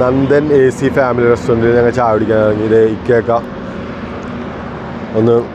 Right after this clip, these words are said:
ഇക്കയാണ് ഇത്ര നേരം ഇപ്പോൾ ഡ്രൈവ് ചെയ്തത്. ചെപ്പുവിന് ഉറക്കം വന്നപ്പോൾ ഇക്ക കയറി.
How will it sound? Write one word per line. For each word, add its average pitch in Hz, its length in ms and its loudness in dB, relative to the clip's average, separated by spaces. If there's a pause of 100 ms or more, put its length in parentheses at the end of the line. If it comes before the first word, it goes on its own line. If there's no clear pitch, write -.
(380)
ഇക്കയാണ് 135 400 0
ഇത്ര 123 220 0
നേരം 117 180 2
ഇപ്പോൾ 123 180 0
ഡ്രൈവ് 117 260 2
ചെയ്തത്. 117 320 2
ചെപ്പുവിന് 110 320 2
ഉറക്കം 113 280 -2
വന്നപ്പോൾ 110 320 0 (120)
ഇക്ക 110 220 0
കയറി. 107 260 2